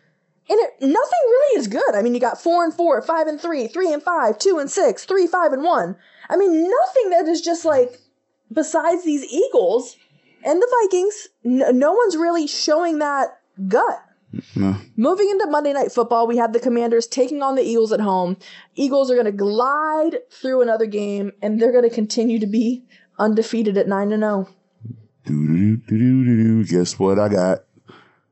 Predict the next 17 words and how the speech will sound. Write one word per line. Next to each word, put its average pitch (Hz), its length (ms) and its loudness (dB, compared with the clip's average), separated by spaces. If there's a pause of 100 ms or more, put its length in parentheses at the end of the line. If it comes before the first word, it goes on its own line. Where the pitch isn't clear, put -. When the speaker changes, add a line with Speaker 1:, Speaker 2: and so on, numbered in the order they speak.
(640)
Speaker 2:
Upset 151 340 0
of 135 80 4
the 120 60 4
week. 117 220 0
Let's 127 200 0
go. 107 200 0
We 101 160 0
got 120 160 0
the 104 60 -2
Commanders 107 640 0 (1080)
pulling 131 300 2
off 113 220 0 (280)
a 90 180 -2 (420)
Three-point 139 580 0
upset 104 500 0 (240)
against 101 400 -2
the 107 100 0